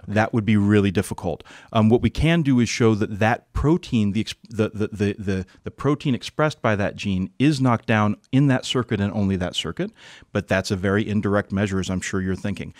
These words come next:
Speaker 2: In cell culture, we can do what you're
Speaker 1: Got
Speaker 2: suggesting
Speaker 1: it.
Speaker 2: and have done so.
Speaker 1: So you have a sense of this, the, the, uh, spatial, uh, specificity
Speaker 2: That's
Speaker 1: of the
Speaker 2: correct.
Speaker 1: technique.
Speaker 2: We worked with, uh, initially, we worked with, um, Rachel Nevy, uh, who was at M I T initially and now is at Harvard Mass General,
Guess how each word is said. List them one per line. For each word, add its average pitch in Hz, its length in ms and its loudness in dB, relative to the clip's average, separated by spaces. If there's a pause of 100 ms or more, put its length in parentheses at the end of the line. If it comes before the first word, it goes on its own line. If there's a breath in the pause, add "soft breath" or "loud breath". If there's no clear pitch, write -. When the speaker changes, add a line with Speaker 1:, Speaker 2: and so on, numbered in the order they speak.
(240 loud breath)
Speaker 2:
In 107 140 -4
cell 104 240 -2
culture, - 520 -6 (120)
we 107 140 -4
can 101 180 -4
do 101 160 -2
what 92 160 -4
you're 95 160 -8
Speaker 1:
Got 92 60 -10
Speaker 2:
suggesting 82 480 -6
Speaker 1:
it. - 20 -2
Speaker 2:
and 90 80 -6
have 98 380 -2
done 82 180 -4
so. - 300 -8
Speaker 1:
So - 100 -10
you 107 60 -2
have 90 100 -2
a - 20 -6
sense 95 300 -2
of 73 120 -10
this, - 280 -6
the, 78 240 -8 (160)
the, 80 320 -10
uh, - 160 -14
spatial, 82 680 -6 (180)
uh, 92 140 -12
specificity - 640 -8
Speaker 2:
That's 87 240 -2
Speaker 1:
of 78 40 -10
the - 60 -10
Speaker 2:
correct. 123 280 0
Speaker 1:
technique. 104 80 -4
Speaker 2:
We 113 60 0
worked 113 300 -4
with, 104 320 -6
uh, 98 240 -2
initially, 110 520 -2
we 101 120 -2
worked 101 300 -4
with, 101 260 -4
um, 98 240 -4
Rachel 110 320 -4
Nevy, 117 480 0 (140)
uh, 92 180 -4
who 107 80 -8
was 104 180 -4
at 110 220 -4
M 117 160 2
I 120 80 2
T 113 220 -2
initially 104 400 -2
and 95 120 -2
now 101 180 -2
is 98 80 -8
at - 80 -12
Harvard 98 340 -4
Mass 92 200 -4
General, 98 400 -4